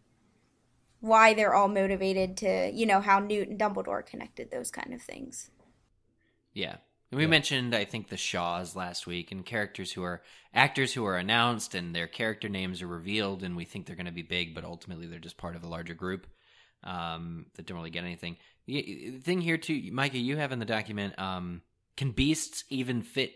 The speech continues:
Speaker 2: into a story with this many characters?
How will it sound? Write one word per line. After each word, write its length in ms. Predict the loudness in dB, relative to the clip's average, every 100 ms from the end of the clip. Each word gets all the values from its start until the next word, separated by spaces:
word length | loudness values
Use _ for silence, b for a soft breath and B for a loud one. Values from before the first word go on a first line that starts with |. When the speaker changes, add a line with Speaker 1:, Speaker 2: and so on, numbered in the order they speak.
| -6
Speaker 2:
into 240 | -4 -2
a 40 |
story 460 | -4 -2 -2 0 -2
with 300 | -2 -6 -8 b b -6
this 320 | -2 -2 -2
many 320 | -2 0 -2
characters? 800 | -4 -4 -2 -4 -10 -12 -14